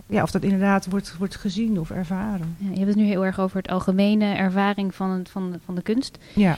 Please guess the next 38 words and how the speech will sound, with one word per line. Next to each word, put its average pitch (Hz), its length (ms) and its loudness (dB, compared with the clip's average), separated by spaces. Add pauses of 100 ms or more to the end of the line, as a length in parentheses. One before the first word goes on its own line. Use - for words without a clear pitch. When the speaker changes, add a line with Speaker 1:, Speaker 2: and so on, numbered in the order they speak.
Speaker 2:
Als - 100 -4
je 208 60 -6
het 202 80 2
over 202 120 2
jezelf 196 480 0
hebt, 269 340 -6
ben 214 200 0
je 220 120 0
je 220 80 -2
heel 226 140 0
bewust 202 460 -2
van 208 220 -4
het - 320 -6
feit 196 300 -2
dat 196 140 -2
je 185 60 -8
bepaalde 185 380 -2
dingen 185 240 0
meeneemt 190 420 0
het 185 100 -8
museum 185 380 0
in? 262 280 2
Dat, 185 160 -2
en, 180 240 -2
en 185 180 0
of 185 100 -4
dat 175 220 -2
verandert 185 480 -2
of - 120 -4
niet? 226 320 -2
Of - 140 -6 (220)
overvalt 202 480 2
het 180 140 -4
je 175 100 -4
meer 170 300 -2
als 175 200 -6
je 165 100 -2
een, 175 280 -4